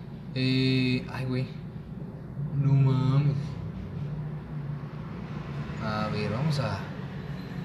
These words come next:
ok, esta se, esta se, esta se escucha, se escucha cabrona, ¿eh?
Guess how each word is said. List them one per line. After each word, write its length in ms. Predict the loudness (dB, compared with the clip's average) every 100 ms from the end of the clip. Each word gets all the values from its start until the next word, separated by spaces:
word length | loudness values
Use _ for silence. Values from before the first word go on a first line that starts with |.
| -6 -6 -8 -4 8
ok, 300 | 10 10 8 8
esta 440 | 8 10 6 4
se, 220 | 2 2 0
esta 260 | 2 2
se, 220 | 2 6
esta 240 | 6 8 8
se 80 | 8
escucha, 560 | 6 4 8 8 6 4 2 2 -4 -6 -4
se 60 | 0
escucha 400 | 2 4 6 6
cabrona, 560 | 6 4 4 4 4
¿eh? 100 | 2